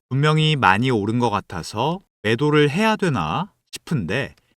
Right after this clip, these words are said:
막상 주가 흐름을 보면 더 올라갈 것 같고 고민이 되실 텐데, 결론부터 바로 말씀을 드리면, 저는 현대 무벡스의 주가가 최소 칠만 원까지는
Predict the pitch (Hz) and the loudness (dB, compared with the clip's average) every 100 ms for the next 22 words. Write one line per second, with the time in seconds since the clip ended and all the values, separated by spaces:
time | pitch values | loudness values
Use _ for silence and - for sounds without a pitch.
0 | - 202 - - 175 170 170 170 - 117 | -4 -4 -2 0 4 4 4 2 -2 -12
1 | - 190 190 180 180 170 165 - 117 107 | -4 0 0 2 2 2 2 0 -2 -2
2 | 98 131 123 69 _ _ _ _ 131 135 | -2 -2 -4 -6 _ _ _ _ 0 4
3 | 135 120 120 160 196 185 165 160 135 120 | 4 2 2 4 4 2 2 2 2 0
4 | - 85 80 143 - _ _ - 135 147 | -2 -2 0 -2 -4 _ _ -2 2 2
5 | 147 147 - 107 135 123 113 78 85 135 | 2 0 -2 -4 -2 -4 -4 -6 -6 -6
6 | 82 - _ _ _ 131 143 190 185 - | -8 -14 _ _ _ 0 2 4 2 0
7 | 180 175 175 170 - - 123 165 180 143 | 2 4 4 0 -4 -2 4 6 6 6
8 | 101 - 135 131 131 127 120 98 76 117 | 2 0 -2 0 -2 -2 -4 -4 -4 -4
9 | 147 78 _ _ - 135 147 165 165 170 | -4 -8 _ _ -4 0 4 4 4 4
10 | 160 202 196 196 190 104 107 143 - - | 2 2 4 4 2 0 0 0 0 0
11 | 139 139 135 - - 117 85 107 104 - | 2 2 0 -6 -6 -4 0 2 0 -2
12 | _ _ 170 160 165 160 156 156 - - | _ _ 0 2 4 6 6 4 0 0
13 | 202 196 185 170 165 - 156 104 87 139 | 2 4 4 4 2 2 0 0 -2 0
14 | 196 | 0